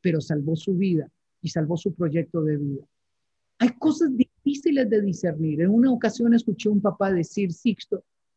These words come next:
el chico que ha conquistado a mi hija es un narcotraficante. Mi hija no lo sabe, yo lo investigué. Es un hombre de la mafia,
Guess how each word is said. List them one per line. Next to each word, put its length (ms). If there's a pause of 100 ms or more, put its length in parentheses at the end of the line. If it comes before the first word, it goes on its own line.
(360)
el 200
chico 380
que 80
ha 80
conquistado 640
a 60
mi 380
hija 300 (840)
es 280
un 160
narcotraficante. 1120 (1080)
Mi 240
hija 220
no 160
lo 140
sabe, 440
yo 140
lo 100
investigué. 760 (580)
Es 240
un 400
hombre 480
de 100
la 160
mafia, 480